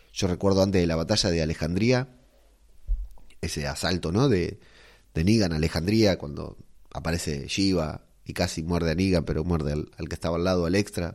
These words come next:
se equivoca. Eh, le-, el, el, el nerviosismo que había en el grupo de Telegram y comentando ahí ni bien terminó el episodio. Bueno, anécdotas hay miles, vamos a recordar muchas anécdotas de esta serie.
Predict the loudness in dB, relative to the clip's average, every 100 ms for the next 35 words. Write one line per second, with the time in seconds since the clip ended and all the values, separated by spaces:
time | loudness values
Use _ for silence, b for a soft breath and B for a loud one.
0 | -8 -8 -2 0 0 -4 B B B B
1 | B B B B B B B B B B
2 | _ 0 4 6 6 4 4 0 -2 -4
3 | -6 -12 _ _ _ -8 -8 -2 0 2
4 | 0 -4 -10 -10 -8 0 2 2 2 0
5 | 0 0 0 2 2 2 2 2 2 2
6 | 4 2 2 0 -4 -12 -16 -6 -2 0
7 | 2 2 4 4 4 4 2 0 0 2
8 | 0 0 2 2 2 0 -2 -6 _ _
9 | _ _ _ _ _ _ _ _ _ _
10 | _ -4 2 4 4 4 2 2 2 0
11 | 0 0 -2 -4 0 2 2 4 4 4
12 | 0 0 -8 -2 0 0 -2 -4 -2 -2
13 | 2 4 4